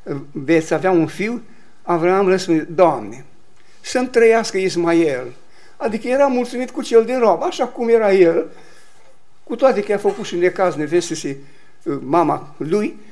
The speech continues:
dar decât cu nimic, totuși să am ceva. Ce sunt aceste cuvinte, „totuși să am ceva”? Sunt cuvintele omului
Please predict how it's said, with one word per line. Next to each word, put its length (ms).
dar 320
decât 360
cu 140
nimic, 400
totuși 340
să 80
am 180
ceva. 420
Ce 180
sunt 280
aceste 380
cuvinte, 480
„totuși 440
să 60
am 220
ceva”? 420
Sunt 240
cuvintele 760
omului 460